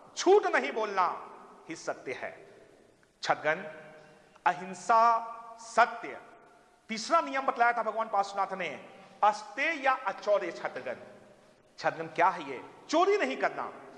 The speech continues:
छात्रगण, चोरी नहीं करना मतलब आप क्या समझते हैं? इसकी वस्तु उठा लिया, उसका बैग रखा हुआ था, उसको लेके भाग गए, उसका घर से सामान चोरी कर लिए, ये तो चोरी है ही छात्रगण। लेकिन जैन धर्म में भगवान पार्श्वनाथ ने अस्तेय या अचौर्य का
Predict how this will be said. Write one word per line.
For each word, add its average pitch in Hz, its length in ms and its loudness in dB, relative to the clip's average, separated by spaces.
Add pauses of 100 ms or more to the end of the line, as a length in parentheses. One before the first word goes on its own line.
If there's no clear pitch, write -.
(300)
छात्रगण, 330 260 0
चोरी 320 260 -6
नहीं 339 140 -8
करना 311 200 0
मतलब 311 200 2
आप 302 140 2
क्या 302 120 2
समझते 240 400 -2
हैं? 139 260 -2
इसकी 226 220 -6
वस्तु 208 240 0
उठा 185 180 -2
लिया, 190 200 -2
उसका 185 200 0
बैग 180 500 0
रखा 175 180 0
हुआ 180 100 2
था, 170 80 -4
उसको 170 180 -8
लेके 175 200 -4
भाग 160 200 0
गए, 156 420 2
उसका 185 180 2
घर 175 120 0
से 190 120 -6
सामान 170 280 -2
चोरी 165 200 -6
कर 147 160 0
लिए, 131 200 -2 (600)
ये 160 60 2
तो 202 100 0
चोरी 196 300 0
है 202 100 2
ही 240 120 0
छात्रगण। 220 440 0 (480)
लेकिन 220 220 -2
जैन 285 320 2
धर्म 302 180 -2 (100)
में 311 180 0
भगवान 262 320 2
पार्श्वनाथ 285 460 2
ने 311 140 0
अस्तेय 233 420 0
या 294 100 6
अचौर्य 285 340 2
का 277 480 2